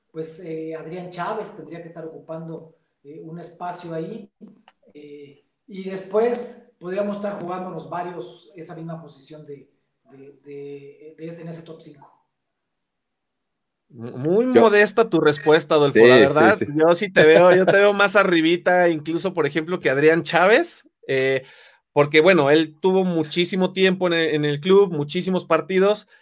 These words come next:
Speaker 2: Estamos hablando de que a lo mejor tú estuvieras un poquito más de años en la América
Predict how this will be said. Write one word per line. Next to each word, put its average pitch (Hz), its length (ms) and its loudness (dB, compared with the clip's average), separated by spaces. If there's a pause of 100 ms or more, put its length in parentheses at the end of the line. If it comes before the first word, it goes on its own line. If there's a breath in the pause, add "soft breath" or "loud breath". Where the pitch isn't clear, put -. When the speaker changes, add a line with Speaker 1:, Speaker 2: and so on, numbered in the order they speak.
(180)
Speaker 2:
Estamos 185 240 0
hablando 196 240 4
de 185 80 2
que 175 60 2
a 160 40 2
lo 156 60 2
mejor 156 340 0
tú 196 80 -6
estuvieras 185 460 0
un 196 180 -6
poquito 190 480 -2
más 196 240 2
de 190 80 6
años 190 260 0
en 170 80 -4
la 160 60 0
América 175 640 0